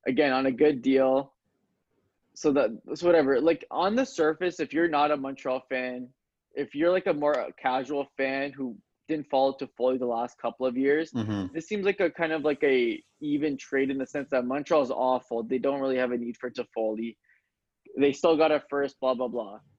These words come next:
Speaker 1: It's not like Toffoli's, like, a star player or anything. He's a really good player, good top six winger. For on the Calgary side, obviously this is a guy that they, uh,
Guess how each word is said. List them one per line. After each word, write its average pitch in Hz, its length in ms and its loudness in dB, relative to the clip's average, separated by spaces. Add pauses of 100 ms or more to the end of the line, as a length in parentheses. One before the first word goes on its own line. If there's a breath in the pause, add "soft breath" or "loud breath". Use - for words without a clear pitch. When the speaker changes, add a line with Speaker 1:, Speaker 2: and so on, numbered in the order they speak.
(360)
Speaker 1:
It's 135 160 -12
not 170 60 -2
like 185 160 -2
Toffoli's, 156 480 0
like, 151 140 -2
a 135 60 0
star 135 360 -2
player 123 260 -2
or - 20 -2
anything. 117 300 -8
He's 127 120 -4
a 127 60 0
really 147 200 4
good 143 160 2
player, 113 420 -6 (240)
good 143 180 2
top 135 220 -2
six - 240 -6
winger. 113 380 -8 (680)
For - 160 0
on 151 80 0
the 151 100 0
Calgary 185 520 2
side, 127 540 0 (100)
obviously 151 460 0
this 139 260 -6
is 147 100 -2
a 135 140 0
guy 131 260 0
that 135 180 -2
they, 120 340 -2 (220)
uh, 123 80 -10